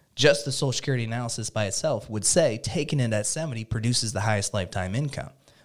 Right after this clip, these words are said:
But once we put it into their plan and, and we say, "Here, you need, you need six thousand dollars a month, you have six hundred thousand dollars in investable resources, you have a small pension of a thousand dollars a month,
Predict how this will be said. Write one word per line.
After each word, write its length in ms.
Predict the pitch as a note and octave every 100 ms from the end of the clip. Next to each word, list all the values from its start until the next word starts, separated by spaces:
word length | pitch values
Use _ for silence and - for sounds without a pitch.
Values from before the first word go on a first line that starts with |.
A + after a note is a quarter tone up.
| -
But 120 | G2+
once 220 | C3 D3+
we 80 | C#3
put 200 | C3+ C#3+
it 100 | B2
into 220 | A#2 G#2
their 180 | G2 G2+
plan 560 | - E3+ D#3 A2+ A2+ C#3 -
and, 340 | - F#2 G2 -
and 80 | G#2
we 120 | G#2+
say, 240 | G#2 G2+
"Here, 260 | F#2+ - D#3
you 180 | - A#2+
need, 240 | D3 C3+
you 140 | - C3+
need 220 | D3+ A2
six 260 | - E3 -
thousand 300 | B2 A#2 A2
dollars 300 | G#2 F#2+ G2
a 40 |
month, 380 | A2 D#3 A2+ A2+ - - - - -
you 140 | G2+
have 220 | G#2+ G#2
six 220 | - E3
hundred 220 | D#3 C3 A#2+
thousand 320 | A#2 A2 A2
dollars 260 | G#2 G2
in 80 | G2
investable 520 | F#2+ F#2 G2 - F#2 E2
resources, 720 | B2+ D3+ G2+ F#2 - F#2 - - - -
you 120 | G#2
have 140 | G#2+
a 40 | G2+
small 320 | - C3+ C3
pension 320 | C3 A#2 A2
of 100 | G#2
a 60 | G2
thousand 340 | G#2 G#2 G2+
dollars 260 | F#2+ F#2 F#2
a 40 |
month, 400 | G2 C#3 C3 A#2